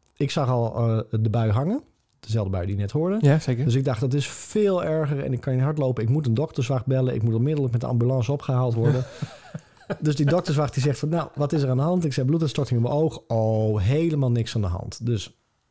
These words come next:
Speaker 1: ik begon mijn schoenen al vast te knopen. En toen zei ik, "Ja, maar ik wil wel hardlopen. Kan dat?"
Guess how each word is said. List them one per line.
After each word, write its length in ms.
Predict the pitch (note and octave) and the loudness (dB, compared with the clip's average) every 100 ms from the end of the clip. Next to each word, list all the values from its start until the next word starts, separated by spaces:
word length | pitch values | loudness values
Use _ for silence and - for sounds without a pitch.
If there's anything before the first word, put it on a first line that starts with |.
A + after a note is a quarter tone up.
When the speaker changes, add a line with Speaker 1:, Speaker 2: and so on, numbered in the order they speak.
| - | -4
Speaker 1:
ik 140 | C3 | -2
begon 200 | B2+ C3+ | 0 0
mijn 120 | G#2 | 0
schoenen 240 | - D#3+ C#3+ | 0 0 0
al 100 | A#2+ | 0
vast 220 | C#3 B2+ | -2 -4
te 60 | |
knopen. 380 | - B2+ A#2+ A#2 | -2 0 0 0
En 60 | A#2+ | -4
toen 100 | A#2 | -4
zei 180 | A#2 A2 | -4 -4
ik, 60 | |
"Ja, 100 | - | -4
maar 120 | - | -4
ik 80 | A2+ | -2
wil 100 | A#2 | 0
wel 160 | A#2+ C3 | 0 0
hardlopen. 560 | C3+ D#3+ D#3 E3+ G#3+ A#3+ - _ _ _ | 0 -2 -2 -2 -4 -6 -14 _ _ _
Kan 240 | D#3 F3+ | -2 0
dat?" 320 | E3+ G3+ - | 0 -2 -6